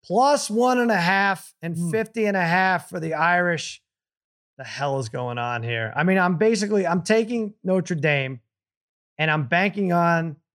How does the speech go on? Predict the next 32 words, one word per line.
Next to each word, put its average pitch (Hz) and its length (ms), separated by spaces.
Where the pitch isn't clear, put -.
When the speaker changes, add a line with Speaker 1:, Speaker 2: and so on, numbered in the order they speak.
Speaker 1:
the 151 80
betting 180 400
gods 160 360
giving 175 320
Notre 165 300
Dame 160 240
backers 147 400
free 180 280
money 160 320
two 156 200
weeks 147 260
in 135 80
a 131 40
row, 120 360
because 143 280
that's 165 240
what 170 120
it 147 80
was 147 240
last 139 340
week. 110 200
It - 60
was 135 180
ridiculous. 139 800
I, 135 160
I 131 180
read 143 340
too 165 120
much 151 220
into 147 180
the 143 80
line 127 400